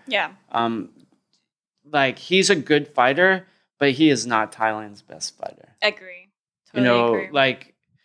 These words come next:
Speaker 2: if you look even recently, he fought, um, Luis Passos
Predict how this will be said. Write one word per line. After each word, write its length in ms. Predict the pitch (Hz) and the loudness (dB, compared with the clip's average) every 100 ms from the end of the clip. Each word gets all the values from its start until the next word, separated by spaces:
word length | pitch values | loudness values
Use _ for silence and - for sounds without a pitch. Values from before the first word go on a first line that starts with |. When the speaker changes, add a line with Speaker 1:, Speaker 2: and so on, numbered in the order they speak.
| _ _ | _ _
Speaker 2:
if 220 | 139 135 | -4 0
you 120 | 156 143 | 0 2
look 320 | 156 151 - | 2 0 -2
even 320 | 147 139 135 | -4 -2 0
recently, 840 | 131 139 143 131 123 123 120 90 | 0 0 -2 -2 0 0 0 -4
he 280 | 120 135 127 | -8 -4 -4
fought, 500 | - 127 120 110 - | 0 4 4 2 -2
um, 400 | 117 113 110 - | -4 -4 -6 -10
Luis 320 | 127 120 117 - _ - | -8 -4 -4 -4 _ -8
Passos 760 | 120 123 - 127 113 107 - | -2 0 0 -2 -4 -6 -10